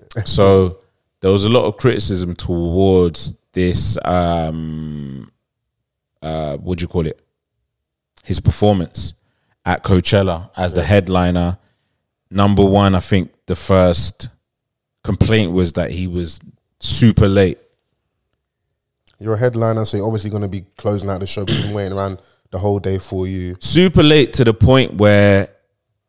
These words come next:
Speaker 1: they said that he, um, only performed, like, six songs.
Speaker 2: Yeah.
Speaker 1: So I've got a tweet here from, like, the festival owl. I don't know, like, if they, like, report on stuff and stuff.
Speaker 2: No, I had the same thing as well, go on.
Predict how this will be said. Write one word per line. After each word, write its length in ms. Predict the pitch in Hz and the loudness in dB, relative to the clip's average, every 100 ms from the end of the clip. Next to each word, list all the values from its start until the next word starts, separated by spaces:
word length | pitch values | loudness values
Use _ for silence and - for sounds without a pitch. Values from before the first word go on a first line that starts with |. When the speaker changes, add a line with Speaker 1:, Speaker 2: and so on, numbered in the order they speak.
| _ | _
Speaker 1:
they 160 | 107 104 | 0 2
said 380 | - 113 101 107 | 4 2 2 2
that 240 | 98 - | 0 0
he, 520 | - 101 98 95 92 - | -2 0 2 2 0 0
um, 600 | 98 92 90 90 90 82 _ _ _ _ _ _ _ _ _ _ _ _ _ _ - | 0 0 0 -2 -4 -6 _ _ _ _ _ _ _ _ _ _ _ _ _ _ 0
only 220 | 107 107 | 4 4
performed, 400 | 95 104 107 98 | 4 4 4 2
like, 160 | 90 - | 0 -2
six 300 | - 117 - | -2 -2 -2
songs. 420 | - 92 76 - 104 - | -2 -2 -4 -12 -18 -16
Speaker 2:
Yeah. 220 | 98 80 - - - | -14 -14 -16 -20 -8
Speaker 1:
So 180 | - 107 | 0 2
I've 120 | 98 | 4
got 140 | 131 104 - | 4 2 2
a 40 | |
tweet 260 | 127 104 101 | 2 2 4
here 180 | 95 | 2
from, 320 | 92 - 92 92 | 2 0 0 0
like, 200 | 85 - | -2 -4
the 80 | |
festival 640 | 90 104 98 - 95 92 - | -2 0 0 -2 -4 -4 -4
owl. 440 | 95 92 98 104 _ _ _ - | -2 2 2 -2 _ _ _ -6
I 60 | 85 | 0
don't 200 | 92 87 | 0 0
know, 180 | 90 | 0
like, 340 | 85 85 - - | 2 0 -2 -8
if 140 | 82 | -6
they, 220 | - 85 82 | -2 0 -2
like, 140 | 80 | -4
report 440 | 80 - - 82 - | -8 -8 -4 -4 -6
on 220 | 80 76 | -10 -8
stuff 380 | - - 82 - | -8 -4 -6 -6
and 80 | 78 | -8
stuff. 160 | - 82 | -6 -4
Speaker 2:
No, 40 | |
I 20 | 101 | -2
had 80 | |
the 60 | 101 | -4
same 180 | 101 95 | -6 -8
thing 120 | 92 | -8
as 60 | 92 | -10
well, 80 | 95 | -10
go 60 | 90 | -10
on. 120 | 90 | -12